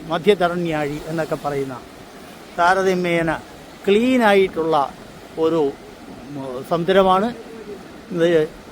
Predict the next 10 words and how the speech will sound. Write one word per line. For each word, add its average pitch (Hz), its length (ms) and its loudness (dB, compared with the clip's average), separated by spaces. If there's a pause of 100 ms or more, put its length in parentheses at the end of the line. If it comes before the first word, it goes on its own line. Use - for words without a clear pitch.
(220)
ഇതിൻ്റെ 175 340 2 (580)
പ്രത്യേകത 170 480 2 (1700)
തിരകളും 233 540 6 (320)
ഓളങ്ങളും 190 580 4
കുറവാണ്. 165 480 0 (1120)
അതുകൊണ്ട് 226 400 4
തന്നെ 208 200 0 (140)
അലക്സാണ്ട്രിയ 208 640 2 (420)
പോർട്ട് 202 360 2 (520)
വളരെ 202 260 4